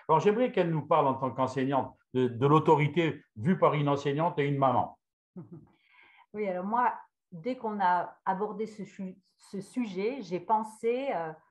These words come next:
Speaker 2: aux problèmes d'autorité qu'on peut avoir avec les enfants. Et c'est pas évident. Il y a beaucoup de parents qui sont en difficulté avec leurs enfants,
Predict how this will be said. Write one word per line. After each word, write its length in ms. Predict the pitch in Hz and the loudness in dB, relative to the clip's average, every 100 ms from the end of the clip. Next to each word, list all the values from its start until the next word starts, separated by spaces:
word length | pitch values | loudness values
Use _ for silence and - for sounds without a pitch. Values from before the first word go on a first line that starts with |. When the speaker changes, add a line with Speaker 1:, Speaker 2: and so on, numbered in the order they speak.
| _ _ _ | _ _ _
Speaker 2:
aux 120 | 190 202 | -2 -2
problèmes 640 | - 247 196 254 262 214 | 2 2 4 2 2 2
d'autorité 880 | 214 214 233 202 196 - 196 254 302 _ _ _ _ - | -2 0 -2 -2 -8 -10 -10 -10 -14 _ _ _ _ -12
qu'on 160 | 202 | -10
peut 180 | 202 247 | -2 4
avoir 600 | 233 202 196 214 247 247 | 4 4 0 2 2 2
avec 260 | 175 190 202 | -2 -4 -8
les 200 | 185 185 | -8 -6
enfants. 440 | 220 - 156 156 _ _ _ _ _ _ | -8 -10 -14 -16 _ _ _ _ _ _
Et 220 | 170 175 185 | -12 -10 -8
c'est 180 | - | -10
pas 240 | 190 247 262 | 0 2 4
évident. 500 | 233 214 202 196 226 | 0 -6 -4 -2 -2
Il 100 | 226 | -2
y 60 | |
a 60 | 170 | -2
beaucoup 320 | 160 262 - | -2 -2 -4
de 100 | 269 - | -8 0
parents 400 | 208 220 226 - | 4 4 4 0
qui 80 | 180 | -16
sont 220 | - 214 | -14 -10
en 180 | 196 185 | -6 -6
difficulté 760 | 170 233 - - 220 208 214 196 | -8 -10 -12 -12 -12 -8 -4 -4
avec 240 | 175 180 | -4 -6
leurs 260 | 175 151 208 | -8 -6 -8
enfants, 460 | 202 - 165 254 | -10 -10 -10 -10